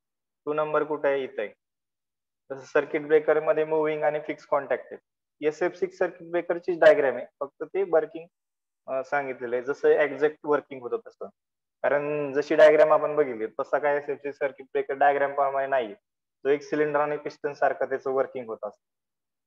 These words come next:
ठीक आहे, तर हा जो आहे टू नंबरला fix एक मूव्ह-, अ, आपला moving contact आहे, त्याच्यानंतर थ्री नंबरला fix contact आहे. ठीक आहे, this is fixed contact,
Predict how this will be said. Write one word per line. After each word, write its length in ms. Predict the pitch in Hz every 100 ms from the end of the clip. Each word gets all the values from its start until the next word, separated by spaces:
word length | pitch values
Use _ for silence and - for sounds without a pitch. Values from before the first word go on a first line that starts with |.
| -
ठीक 100 | 165
आहे, 120 | 175 _ _ _ _ _ -
तर 240 | 156 214 - _ _ 135
हा 160 | 143
जो 120 | 147 165
आहे 260 | 170 175
टू 300 | 170 - 170
नंबरला 500 | 165 160 156 151 160
fix 400 | - 160 - -
एक 260 | 135 135 147
मूव्ह-, 320 | 147 151 151
अ, 80 | 143
आपला 400 | 131 120 135 135
moving 320 | 147 156 160
contact 360 | 160 151 151 -
आहे, 100 | 156 -
त्याच्यानंतर 800 | _ _ - 175 156 151 151 156
थ्री 280 | 151 165 156
नंबरला 380 | 160 156 147 151
fix 360 | - 151 - -
contact 360 | 147 143 143 -
आहे. 120 | 160
ठीक 440 | _ _ _ 151
आहे, 380 | 165 - _ -
this 180 | - 147
is 80 | - 156
fixed 280 | 151 -
contact, 280 | 151 156 175